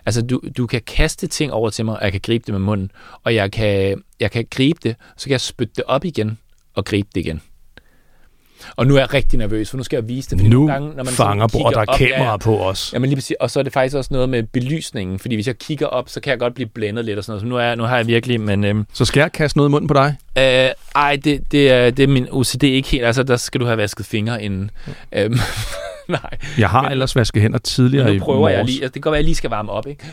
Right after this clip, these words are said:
Speaker 1: Men jeg gør sådan her. Det, det var bare
Speaker 2: Ja,
Speaker 1: første
Speaker 2: det,
Speaker 1: gang,
Speaker 2: ja,
Speaker 1: jeg
Speaker 2: ja.
Speaker 1: Nu er den her ikke rund. Det her, det er en firkantet Halls.
Speaker 2: Ja.
Speaker 1: Den kan være lidt svær, men det er bare en god udfordring.
Speaker 2: Mhm.
Speaker 1: Ej,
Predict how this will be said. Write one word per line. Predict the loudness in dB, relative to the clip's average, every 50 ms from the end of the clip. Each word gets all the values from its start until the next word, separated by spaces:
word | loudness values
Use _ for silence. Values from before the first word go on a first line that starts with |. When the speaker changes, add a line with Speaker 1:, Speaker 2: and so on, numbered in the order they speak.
| -18 -16 -12
Speaker 1:
Men | -14 -14 -12 -16 -20 -20 -20 -20 -20 -18 -18
jeg | -6
gør | -4 -4 -4
sådan | -2 -2 -4
her. | -4 -4 -4 -8 -20 -20 -20 -10 -8
Det, | -8 -8 _ _
det | -6 -2 -2
var | 0
bare | 2 2 2
Speaker 2:
Ja, | 2 2
Speaker 1:
første | 4 4 4 4
Speaker 2:
det, | 2 2
Speaker 1:
gang, | 0 0 2
Speaker 2:
ja, | 2 4
Speaker 1:
jeg | 4 4 4 2 2 2 0 -6 -10 -14 -12 -4
Speaker 2:
ja. | 0
Speaker 1:
Nu | 0 2
er | 4
den | 2 2
her | 2 2
ikke | 0 0 0
rund. | 2 4 4 2 2 0 0
Det | 2
her, | 2 4
det | 4 4 4 4
er | 4
en | 0 2 0 0 -2 -2
firkantet | -4 -6 2 2 2 2 2 -2 -4 -2 -2 -2 -2 0
Halls. | 0 2 2 4 2 2 0 -2 -12 -16 -18 _ _ _ _ _ -2
Speaker 2:
Ja. | 0 0 0 0 0
Speaker 1:
Den | 0 2
kan | 2 4
være | 4 4
lidt | 2 2
svær, | 0 0 0 0 0
men | 0
det | -4
er | -2
bare | -2 -2 -2
en | 0
god | -2 -4 -4
udfordring. | -4 -6 -6 -10 -10 -10 -10 -12 -14 -10 -8
Speaker 2:
Mhm. | -6 -2 0 -2 -2 -2 -10 -20 -20 _ -20 -20 -20 -20 -20 -20 -20 -20 -20 -20 -20 -20 -20 -20 _ _ _ _ _ _ -12 -12 -12 -14 -20 -20 -20 -20 -20 -20 -20 -20 -20 -20 -20 -20 -20 -20 _ -20 -8 -8 -8 -8 -8 -16 -20 -20 -20 -20 -18 -16 -16 -16 -12 -6
Speaker 1:
Ej, | -4 -4 -4 -4